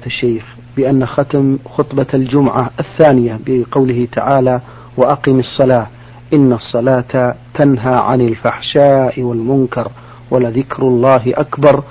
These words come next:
والله يعلم ما تصنعون" بدعة كما يقول صاحب كتاب السنن والمبتدعات؟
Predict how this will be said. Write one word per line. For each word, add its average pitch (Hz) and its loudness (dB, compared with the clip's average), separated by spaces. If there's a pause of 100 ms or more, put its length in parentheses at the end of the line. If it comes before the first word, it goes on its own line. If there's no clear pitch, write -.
(220)
والله 120 0 (140)
يعلم 127 2
ما 139 2
تصنعون" 135 0
بدعة 139 2 (300)
كما 151 4
يقول 117 -2
صاحب 120 -2 (380)
كتاب 131 2 (100)
السنن 127 -2 (380)
والمبتدعات؟ 127 0